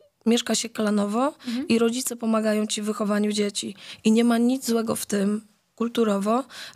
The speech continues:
Speaker 1: że rodzice pracują,
Speaker 2: Mhm.
Speaker 1: na przykład do osiemnastej, do osiemnastej dziadkowie zajmują się dziećmi.
Speaker 2: Okej.
Speaker 1: Po osiemnastej rodzice wracają, mają jeszcze chwilę na czas z dziećmi, a dziadkowie idą na przykład na, e, na tańce,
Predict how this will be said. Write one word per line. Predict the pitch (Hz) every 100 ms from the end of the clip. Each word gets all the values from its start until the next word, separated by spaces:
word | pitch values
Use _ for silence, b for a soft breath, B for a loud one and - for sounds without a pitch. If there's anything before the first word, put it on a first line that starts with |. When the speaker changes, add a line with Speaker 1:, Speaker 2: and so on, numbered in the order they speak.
| -
Speaker 1:
że | 208 208 202 208 - b b b 214
rodzice | 226 220 240 226 202 208 320 _ _
pracują, | 226 220 - 214 214 254 349 - _ _ -
Speaker 2:
Mhm. | 233 269
Speaker 1:
na | 220
przykład | 220 - 214
do | 208
osiemnastej, | 208 208 196 196 196 254 302 247
do | 233
osiemnastej | 226 226 220 214 226
dziadkowie | 233 247 - 233 202
zajmują | 196 208 214 208
się | 208 202
dziećmi. | 196 196 247 302 - B B 277
Speaker 2:
Okej. | 254
Speaker 1:
Po | 262 -
osiemnastej | 247 240 247 233 220 - 208
rodzice | 226 240 247 240
wracają, | 233 233 220 214
mają | 220 233 240
jeszcze | 254 - 220
chwilę | - 214 208
na | 214 214
czas | 214 214
z | 214
dziećmi, | 214 196 - 254 - B B B
a | 240
dziadkowie | 247 - 226 214 240
idą | 233 233 233
na | 240
przykład | 226 233 - 214 233
na, | 214 214 B B B B
e, | 202 202 196 202
na | 220
tańce, | 240 202 190 196 214 208